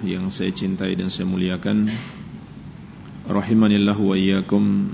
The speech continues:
Semoga Allah Subhanahu wa taala senantiasa mencurahkan rahmatnya kepada kita sekalian. Kita masih pada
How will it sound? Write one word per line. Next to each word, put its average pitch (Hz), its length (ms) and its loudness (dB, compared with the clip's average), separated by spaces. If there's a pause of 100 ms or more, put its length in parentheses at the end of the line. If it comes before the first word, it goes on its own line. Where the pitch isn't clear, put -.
(200)
Semoga 101 480 0
Allah 98 320 6
Subhanahu 98 640 2
wa 95 160 4
taala 98 480 2
senantiasa 98 960 2 (720)
mencurahkan 98 720 0 (240)
rahmatnya 98 640 0
kepada 92 400 -2
kita 95 240 -2
sekalian. 95 480 -2 (2250)
Kita 104 300 2
masih 104 420 2
pada 101 600 2